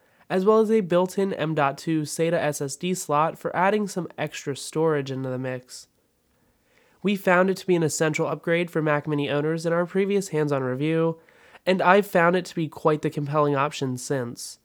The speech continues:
Though while it was designed for the M one Mac Mini, it'll also work just fine with the newer M two counterpart as well. And last up today,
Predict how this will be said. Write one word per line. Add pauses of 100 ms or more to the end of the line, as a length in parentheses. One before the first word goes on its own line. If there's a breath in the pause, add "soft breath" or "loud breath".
(720 soft breath)
Though
while
it
was
designed
for
the
M
one
Mac
Mini, (280 loud breath)
it'll
also
work
just
fine
with
the
newer
M
two
counterpart
as
well. (1160)
And
last
up
today,